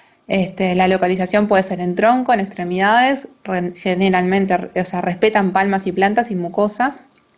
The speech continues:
pueden ser uni o bilaterales, la morfología puede ser así como mandas o moteados o parcheadas,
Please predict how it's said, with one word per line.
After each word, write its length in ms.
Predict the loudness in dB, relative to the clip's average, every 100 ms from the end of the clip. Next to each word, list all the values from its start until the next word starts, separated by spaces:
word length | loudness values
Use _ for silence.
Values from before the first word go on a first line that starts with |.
| -2
pueden 180 | 0 2
ser 240 | 0 -4 2
uni 300 | 2 2 0
o 120 | -2
bilaterales, 840 | 0 2 0 2 4 4 2 -2 -10 -20 -20 -20 -20 _ _ -4
la 100 | 0
morfología 640 | 0 0 -2 -2 0 0
puede 220 | 2 0
ser 140 | 0 -2
así 180 | -2 -2
como 260 | -2 0
mandas 540 | 0 2 4 4 2 0
o 60 |
moteados 540 | -4 -4 2 2 2 0
o 80 |
parcheadas, 840 | -6 -6 -6 0 2 4 2 -2